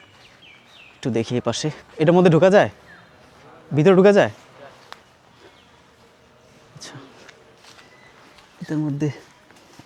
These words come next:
ফাঁকা। এটা হচ্ছে কলেজ, ও,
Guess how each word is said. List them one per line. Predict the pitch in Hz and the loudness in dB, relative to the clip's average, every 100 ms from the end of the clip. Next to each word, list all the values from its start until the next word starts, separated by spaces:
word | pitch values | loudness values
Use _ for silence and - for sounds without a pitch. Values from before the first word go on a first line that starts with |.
| - | -16
ফাঁকা। | 123 123 117 107 - - _ _ _ _ _ _ _ _ _ _ - | -12 -8 -8 -10 -16 -20 _ _ _ _ _ _ _ _ _ _ -18
এটা | 143 | -10
হচ্ছে | 147 139 | -6 -2
কলেজ, | 139 | 0
ও, | 147 | 2